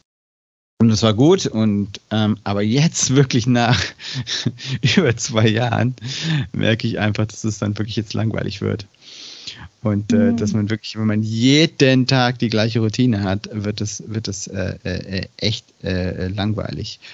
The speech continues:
Speaker 1: Und
Speaker 2: Mhm.
Speaker 1: deswegen Frage an dich, so auch so, wie managst du so Routinen? Weil ich hab da jetzt auch gemerkt, auch,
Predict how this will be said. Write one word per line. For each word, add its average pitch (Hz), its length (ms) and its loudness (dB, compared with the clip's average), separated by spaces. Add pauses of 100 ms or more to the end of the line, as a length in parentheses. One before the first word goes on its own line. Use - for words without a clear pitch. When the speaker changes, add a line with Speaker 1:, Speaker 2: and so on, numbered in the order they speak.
(140)
Speaker 1:
Und 98 100 0
Speaker 2:
Mhm. 226 40 6
Speaker 1:
deswegen 160 500 4 (720)
Frage 113 440 -2
an 104 180 -2
dich, 127 220 -2
so - 100 -4
auch - 80 -4
so, 101 220 -4
wie 117 100 2
managst 113 600 2
du 101 60 -8
so 110 140 -8
Routinen? 90 600 -4
Weil 87 120 -4
ich - 120 -6
hab 131 100 -6
da 139 60 -2
jetzt 120 140 -4
auch - 180 -8
gemerkt, 113 480 0
auch, 110 220 -6